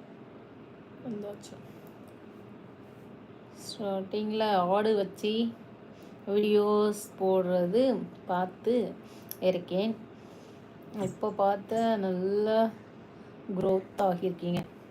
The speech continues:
நிறைய பேருக்கு நான் எக்ஸ்பிளைன் பண்ணிக்கிட்டே இருக்கேன்.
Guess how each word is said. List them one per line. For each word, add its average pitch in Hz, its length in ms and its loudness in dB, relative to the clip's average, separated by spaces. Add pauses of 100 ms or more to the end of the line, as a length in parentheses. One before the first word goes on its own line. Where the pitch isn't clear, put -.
(640)
நிறைய 254 420 6
பேருக்கு 277 280 6
நான் 220 240 4
எக்ஸ்பிளைன் 233 480 2
பண்ணிக்கிட்டே 196 360 4
இருக்கேன். 214 540 4